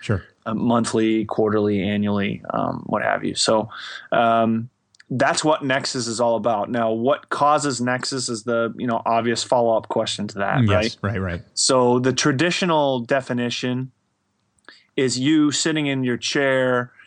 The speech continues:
Speaker 2: in your office, um, or if you have, uh, whether it's in your house or you, you know, you actually have a, an office in a building or renting an office, that's Nexus. That, that means you have presence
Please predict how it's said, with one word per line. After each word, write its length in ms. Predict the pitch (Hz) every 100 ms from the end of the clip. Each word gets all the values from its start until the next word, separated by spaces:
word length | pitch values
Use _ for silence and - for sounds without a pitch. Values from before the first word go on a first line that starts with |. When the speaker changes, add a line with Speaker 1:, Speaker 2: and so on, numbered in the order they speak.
| _
Speaker 2:
in 140 | 135 120
your 180 | 117
office, 720 | 127 135 127 113 110 - - - _ _ _ -
um, 720 | 117 113 113 113 113 110 123 _
or 380 | 131 123 123 120
if 140 | 117 127
you 160 | 120
have, 500 | 120 120 117 101 - _ -
uh, 140 | 120 113
whether 280 | 135 127 120
it's 140 | 107
in 100 | 123
your 120 | 113
house 340 | 117 117 117 120
or 80 |
you, 220 | 110 113 120
you 100 | 127
know, 100 | 110
you 120 | 110
actually 300 | 113 110 117
have 280 | 110 113 110
a, 320 | 113 113 110 -
an 120 | 117
office 360 | 113 113 113 113
in 60 |
a 60 | 107
building 360 | 117 117 113
or 100 | 113
renting 320 | 110 113 113 113
an 60 |
office, 500 | 110 110 113 110 - - - - _ -
that's 480 | 143 147 - - -
Nexus. 540 | 131 120 117 104 98 -
That, 200 | 123 -
that 160 | 131 165
means 200 | 143 123
you 200 | 147 143
have 400 | 135 131 127 - _ _ _ _ _
presence 720 | - 147 135 127 120 - -